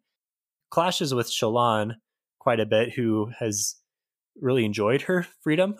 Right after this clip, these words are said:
a bit away from her ward. And then, uh, the, the big thing for her is coming in at the end as a totally O P Elscaller, turning people into crystal,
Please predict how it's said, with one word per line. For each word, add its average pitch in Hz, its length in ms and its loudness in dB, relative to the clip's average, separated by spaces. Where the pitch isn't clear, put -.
a 147 60 -6
bit 175 220 0
away 117 240 2
from 139 200 -4
her 143 180 2
ward. 139 380 0
And 123 260 2
then, 123 340 2
uh, 151 140 0
the, 127 140 2
the 123 100 -6
big 180 200 0
thing 143 140 0
for 98 160 -2
her 104 320 2
is 104 160 -4
coming 117 300 0
in 101 120 -2
at - 80 -12
the 123 120 2
end 104 180 0
as 113 200 -4
a 101 100 -2
totally 120 680 0
O 127 120 4
P 113 380 0
Elscaller, 107 680 0
turning 135 220 0
people 139 260 -2
into 107 140 -2
crystal, 143 680 0